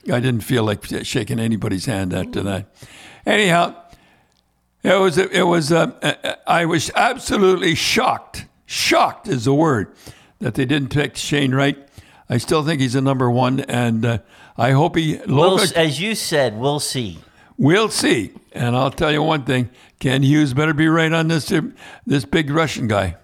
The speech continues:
Speaker 1: No, not a Russian, he's a Slovak.
Speaker 2: Slovakian.
Speaker 1: He's some, well, anyhow, he better be right on him because they'll be waiting for him, <laughs> and those fans are tough down there. Well, I'd, I'd like to mention, uh, and I really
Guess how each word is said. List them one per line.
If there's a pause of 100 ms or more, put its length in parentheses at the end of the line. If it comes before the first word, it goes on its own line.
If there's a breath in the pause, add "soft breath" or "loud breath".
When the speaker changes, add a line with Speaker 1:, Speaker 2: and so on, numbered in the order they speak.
Speaker 1:
No,
not
a
Russian,
he's
a
Slovak.
Speaker 2:
Slovakian. (120)
Speaker 1:
He's
some, (320 loud breath)
well,
anyhow, (640 loud breath)
he
better
be
right
on
him
because
they'll
be
waiting
for
him,
<laughs>
and
those
fans
are
tough
down
there. (580)
Well,
I'd,
I'd
like
to
mention,
uh,
and
I
really